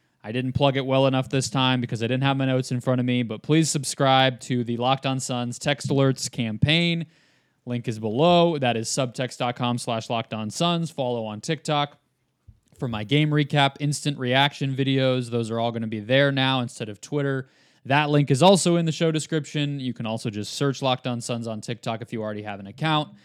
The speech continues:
Appreciate you guys for listening. Reed Brandon and the team over at Bright Side of the Sh-, Sun.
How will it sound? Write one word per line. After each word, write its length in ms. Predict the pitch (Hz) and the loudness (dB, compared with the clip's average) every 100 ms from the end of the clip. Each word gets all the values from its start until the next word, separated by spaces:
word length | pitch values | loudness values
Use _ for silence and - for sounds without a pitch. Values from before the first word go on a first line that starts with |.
| _ _ _ | _ _ _
Appreciate 400 | 214 226 208 180 | 4 4 4 2
you 60 | 180 | 2
guys 200 | 180 - | 2 2
for 100 | 170 | 0
listening. 340 | 165 165 160 | 0 0 2
Reed 180 | 160 151 | 2 4
Brandon 320 | 156 156 151 | 4 4 4
and 120 | 147 | 2
the 40 | 139 | 0
team 300 | 156 147 143 | 0 0 0
over 220 | 135 139 | 0 -2
at 100 | 127 | 0
Bright 200 | 139 131 | -2 0
Side 180 | 135 127 | -2 -2
of 60 | |
the 60 | 120 | -6
Sh-, 140 | - 151 - | -4 -4 -4
Sun. 400 | - 165 165 160 | -4 0 0 -2